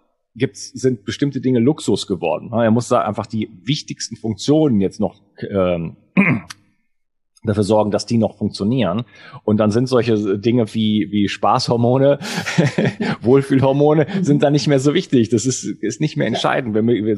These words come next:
Speaker 1: dann geht's dann ums, ums Überleben. Und, ähm,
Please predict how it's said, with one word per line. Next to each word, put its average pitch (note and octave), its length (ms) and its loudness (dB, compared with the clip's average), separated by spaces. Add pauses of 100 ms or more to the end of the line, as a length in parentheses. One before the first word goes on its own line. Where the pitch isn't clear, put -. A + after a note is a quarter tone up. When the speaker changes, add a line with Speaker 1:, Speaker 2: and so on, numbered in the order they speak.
Speaker 1:
dann A2+ 120 0
geht's B2+ 180 -2
dann A2 120 -2
ums, G#2+ 200 -4
ums G#2+ 200 -4
Überleben. G#2+ 520 0 (340)
Und, G2 440 -2
ähm, F#2 580 0